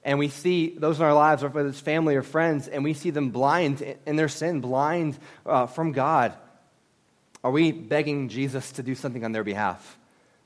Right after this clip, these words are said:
Are we asking God through prayer? We might, we can't physically walk up to Jesus like they did, but are we asking God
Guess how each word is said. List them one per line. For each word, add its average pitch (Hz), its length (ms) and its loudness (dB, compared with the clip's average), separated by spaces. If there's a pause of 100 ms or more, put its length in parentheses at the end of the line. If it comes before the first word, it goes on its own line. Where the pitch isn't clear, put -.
(360)
Are 127 80 2
we 160 260 4 (320)
asking 151 440 -2
God 131 240 2
through 143 100 -2
prayer? 143 280 2
We 131 60 2
might, 147 140 0
we - 80 -2
can't - 280 -2
physically 151 360 -2
walk 139 260 4
up - 120 -4
to 156 60 -6
Jesus 139 440 -4
like 123 160 0
they 147 160 2
did, 127 260 -2
but 151 220 -4
are 139 100 2
we 151 320 -2
asking 135 460 -4
God 110 320 -2